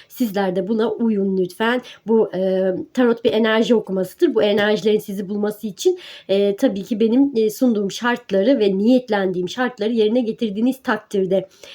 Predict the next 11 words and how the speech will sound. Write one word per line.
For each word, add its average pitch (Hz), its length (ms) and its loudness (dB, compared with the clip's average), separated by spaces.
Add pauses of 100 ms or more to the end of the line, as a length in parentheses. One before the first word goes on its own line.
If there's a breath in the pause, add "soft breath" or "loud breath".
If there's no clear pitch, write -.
(160 loud breath)
e, 185 120 0
videolarım 202 640 2
size 190 280 -4
ulaşacaktır. 185 760 -4
O 190 140 -2
enerjiler 190 560 0
size 185 240 -8
ulaşacaktır. 185 640 -2 (320 loud breath)
Lütfen 254 420 2
bunu 247 240 0
atlamayalım. 226 840 0